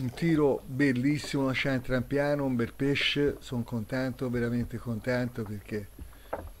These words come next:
avevo già capito che sarà stata durissima. Ho fatto ottantacinque tuffi in circa tre ore.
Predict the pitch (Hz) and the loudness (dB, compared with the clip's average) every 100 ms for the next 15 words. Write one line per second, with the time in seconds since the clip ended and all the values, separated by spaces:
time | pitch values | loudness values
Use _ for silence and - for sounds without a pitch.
0 | - - - - - - 370 - - - | -18 -16 -10 10 12 12 12 12 12 12
1 | - - - - - - - - - - | 12 12 12 12 12 12 12 10 6 2
2 | 127 117 127 120 123 117 120 - 113 117 | 2 2 4 4 2 2 0 -2 -2 0
3 | 113 - 90 92 - - - 110 - 117 | 0 -2 -4 -4 -2 -2 -2 -2 -2 -4
4 | - 117 - 120 113 113 107 - 117 - | -2 -4 -4 -2 -2 -2 -2 0 -2 -2
5 | 107 110 104 - 107 - - - - - | -4 -4 -8 -8 -8 -6 -8 -8 -12 -12
6 | - - - - - - - - - - | -12 -16 -10 -6 -6 -6 -10 -10 -10 -12
7 | - - - 220 - 123 - 117 117 117 | -14 -12 -4 -2 2 2 2 2 2 2
8 | 120 117 117 110 110 - - | 4 6 4 4 2 2 -2